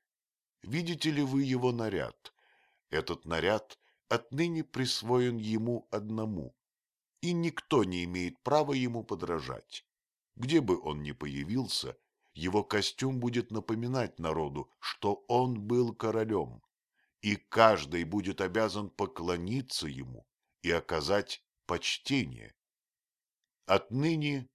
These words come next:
он состоит под особым нашим покровительством, в знак чего мы жалуем его титулом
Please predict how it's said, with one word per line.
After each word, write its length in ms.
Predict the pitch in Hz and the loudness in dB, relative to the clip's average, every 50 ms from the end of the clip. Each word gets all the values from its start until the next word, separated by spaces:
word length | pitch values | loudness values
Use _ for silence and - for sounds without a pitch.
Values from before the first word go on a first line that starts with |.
| _ _ _ - | _ _ _ 2
он 220 | 165 170 165 147 | 2 4 4 2
состоит 760 | - - - 135 117 - - 127 123 127 127 135 127 - - | 0 0 0 2 0 0 2 4 2 4 4 2 -2 -2 -2
под 160 | - 120 117 117 | 0 0 4 4
особым 520 | 113 110 - - 151 147 139 139 127 120 | 4 4 4 2 0 2 2 2 2 2
нашим 360 | 117 120 120 - - 123 110 - | 2 0 0 0 0 -4 -6 -4
покровительством, 1200 | - 120 - 123 107 110 107 95 90 80 - - - 65 64 - - - - 67 71 71 64 62 _ _ _ _ _ _ | -4 -4 -2 0 0 0 0 0 0 -2 -4 -6 -10 -10 -6 -6 -8 -8 -6 -8 -8 -8 -8 -12 _ _ _ _ _ _
в 100 | 65 71 | -10 -10
знак 380 | 69 67 76 85 90 85 - - | -6 -4 0 0 0 0 -2 -4
чего 520 | - - 71 65 67 92 101 92 - - _ _ _ _ - | -4 -4 -4 -2 0 2 2 2 0 -4 _ _ _ _ -10
мы 200 | 73 78 85 82 | -6 -2 -2 -2
жалуем 600 | 73 64 73 98 107 110 107 110 110 107 101 101 | 0 2 4 6 6 6 6 4 2 2 0 0
его 280 | 95 101 92 98 101 | -2 -2 0 0 -2
титулом 720 | 95 - - - 127 143 131 131 131 131 131 127 123 120 | -2 -2 -4 -2 -2 -2 -2 0 0 0 2 0 0 -2